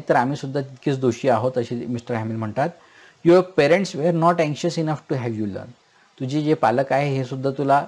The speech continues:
अँक्शियस म्हणजे चिंतातूर असणे, तुझ्या शिकण्याची चिंता ते घेत नव्हते.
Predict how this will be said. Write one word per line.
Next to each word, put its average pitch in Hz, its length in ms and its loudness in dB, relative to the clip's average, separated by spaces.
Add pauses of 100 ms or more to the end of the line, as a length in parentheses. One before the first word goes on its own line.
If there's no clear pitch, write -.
(500)
अँक्शियस 127 360 -4
म्हणजे 135 200 -6
चिंतातूर 127 480 -2
असणे, 139 320 -2 (380)
तुझ्या 143 260 2
शिकण्याची 139 500 -4
चिंता 135 340 0
ते 135 160 -2
घेत 117 260 -2
नव्हते. 107 340 -8